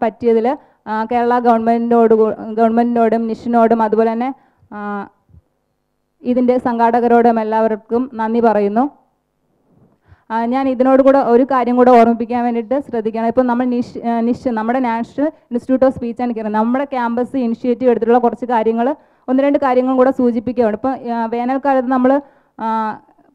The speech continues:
പ-, പക്ഷികളുടെ കാര്യങ്ങളും അതുപോലെ മൃഗങ്ങളുടെ കാര്യങ്ങളും നമ്മൾ ശ്രദ്ധിക്കുന്നത്. അപ്പം നമ്മൾ അവിടെ, ആ, ബേർഡ്സിന് വേണ്ടിയിട്ടൊരു, ആ, ഷെൽട്ടർ അല്ലെങ്കിൽ ഫീഡിംഗ് പോലെ അവർക്ക് വേനൽ സമയത്ത് വെള്ളം അത് കൊടുക്കാൻ വേണ്ടിയിട്ട് അങ്ങനത്തെ ഒരു സംവിധാനം ഏർപ്പെടുത്തിയിട്ടുണ്ട്.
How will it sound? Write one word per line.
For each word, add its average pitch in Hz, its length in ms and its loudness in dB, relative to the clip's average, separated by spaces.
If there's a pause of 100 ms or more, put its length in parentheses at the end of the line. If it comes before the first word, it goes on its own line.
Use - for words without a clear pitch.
(160)
പ-, 233 260 -8
പക്ഷികളുടെ 277 680 2
കാര്യങ്ങളും 254 560 2
അതുപോലെ 247 260 2
മൃഗങ്ങളുടെ 247 500 -2
കാര്യങ്ങളും 247 380 0
നമ്മൾ 247 140 0
ശ്രദ്ധിക്കുന്നത്. 226 420 -2
അപ്പം 254 120 -2
നമ്മൾ 247 260 0
അവിടെ, 247 400 0 (320)
ആ, 220 220 -2
ബേർഡ്സിന് 254 540 2
വേണ്ടിയിട്ടൊരു, 254 760 2 (340)
ആ, 214 180 -6
ഷെൽട്ടർ 233 380 -4
അല്ലെങ്കിൽ 226 260 -2
ഫീഡിംഗ് 254 560 0
പോലെ 247 320 2 (260)
അവർക്ക് 262 340 0
വേനൽ 240 540 0
സമയത്ത് 240 540 -2
വെള്ളം 226 460 2 (400)
അത് 240 160 0
കൊടുക്കാൻ 247 400 2
വേണ്ടിയിട്ട് 247 280 -2
അങ്ങനത്തെ 233 360 -2
ഒരു 240 120 2
സംവിധാനം 233 520 0
ഏർപ്പെടുത്തിയിട്ടുണ്ട്. 214 840 -4